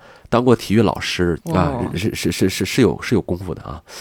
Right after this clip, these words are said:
Speaker 1: <laughs>
Speaker 2: 哇。
Speaker 1: 他把推理小说当作针线活儿来做，一生从未与浪漫邂逅，在古典与硬汉相互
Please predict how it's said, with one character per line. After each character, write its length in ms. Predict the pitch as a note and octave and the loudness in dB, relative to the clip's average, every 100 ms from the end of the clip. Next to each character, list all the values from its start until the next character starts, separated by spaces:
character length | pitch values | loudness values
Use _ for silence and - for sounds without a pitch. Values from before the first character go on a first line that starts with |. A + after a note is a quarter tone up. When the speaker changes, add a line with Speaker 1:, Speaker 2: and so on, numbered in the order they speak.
| - - - | -16 -8 0
Speaker 1:
<laughs> 480 | A#2 A2+ - E3+ D#3 | 0 0 -8 -6 -4
Speaker 2:
哇。 200 | D3+ C#3+ | -4 0
Speaker 1:
他 140 | D3 | 2
把 180 | D3+ A2+ | 4 2
推 240 | - F3 | 4 4
理 100 | D3 | 6
小 220 | D3 - F#2+ | 6 4 4
说 220 | B2 A#2 | 6 4
当 260 | B2 B2 | 4 0
作 200 | B2+ A#2+ | 4 4
针 260 | F2 - D#3 | 4 2 0
线 280 | D3 C#3+ F#2+ | 2 0 -2
活 220 | - E2 | -4 -2
儿 60 | F#2+ | -2
来 200 | F#2 D2 | -2 -6
做， 280 | - G2+ - | 0 0 0
一 200 | E3+ C3+ | 0 2
生 260 | - B2+ B2 | 2 0 0
从 280 | - E2+ | -2 0
未 160 | B2 A2 | 2 2
与 220 | C#2 D#2+ | 0 -4
浪 280 | - A#2 A2 | 2 2 2
漫 220 | E2+ G#2 | 0 -2
邂 300 | - - A2+ | -2 0 0
逅， 260 | F2 - - _ _ _ _ | 0 -2 -4 _ _ _ _
在 200 | - A#2+ | 2 2
古 300 | - G#2 A#2 | 4 4 4
典 260 | B2 F2+ F#2+ | 4 2 0
与 180 | D2 | -4
硬 260 | D#2+ C#3 A2 | 0 2 2
汉 260 | F2 G#2+ F2 | 0 -2 -2
相 320 | - A#2+ A#2 | 0 2 2
互 220 | A#2+ | 2